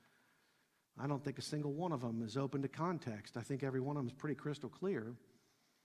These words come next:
Specifically, James and Jesus himself tells us that a failure to do so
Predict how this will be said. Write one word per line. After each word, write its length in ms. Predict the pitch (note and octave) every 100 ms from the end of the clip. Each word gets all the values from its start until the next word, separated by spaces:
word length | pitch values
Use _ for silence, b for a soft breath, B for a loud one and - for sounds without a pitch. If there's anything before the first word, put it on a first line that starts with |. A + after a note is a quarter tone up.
| b b b b b b b b
Specifically, 560 | - - - E3+ F#3 F3+
James 380 | B2 C3+ D#3 D3+
and 100 | C3
Jesus 340 | C3+ D3 E3
himself 480 | F#3 D#3+ C3 C3+ D3+
tells 320 | - C3+ B2+
us 120 | D3+
that 120 | - C#3
a 60 |
failure 520 | - - D3+ F3 G3+ G3
to 120 | G#3
do 320 | C3+ F#3 A3+
so 480 | - C3+ A#2 B2